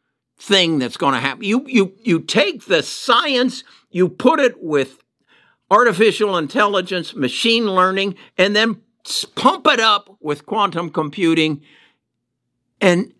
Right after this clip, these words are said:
I can't imagine what's gonna happen. All right? I hope, I hope you understand this,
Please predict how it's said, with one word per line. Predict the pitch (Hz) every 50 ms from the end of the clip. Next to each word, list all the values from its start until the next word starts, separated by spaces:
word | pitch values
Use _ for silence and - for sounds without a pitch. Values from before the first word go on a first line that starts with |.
| _ -
I | - - 247 269 240
can't | - - - 180 175 175 185 180 - 208 -
imagine | 214 220 208 196 202 220 262 277 254 226 196 170 156 135 123 123 101 98 95 98 _ _ _ _ _ _ _ _
what's | - 151 151 139 - -
gonna | 147 135 139 131 117
happen. | 113 110 101 92 - - 55 - - _ _ _ _ _ _ _ _ _ _ _ _ _ _ _ _ _ _ _ _ -
All | 143 165
right? | 170 165 170 170 165 175 - - _ - - - - - _ -
I | 233 208 214 214
hope, | 180 - 202 202 220 208 175 170 - - - _ _ _ _ _ _ _ _ _ _ _ _ _ _ _ _ _ _ -
I | - 180 190 190 196
hope | 175 - 151 160 170 160 156 156 - _ _ _ _ _ _ _ _ _ _ _ _ _ _ _ _ _ _ _
you | _ - 127 143 165 165 165
understand | 160 151 143 143 127 - - - 143 143 147 156 160 170
this, | 175 165 180 170 165 156 - - - -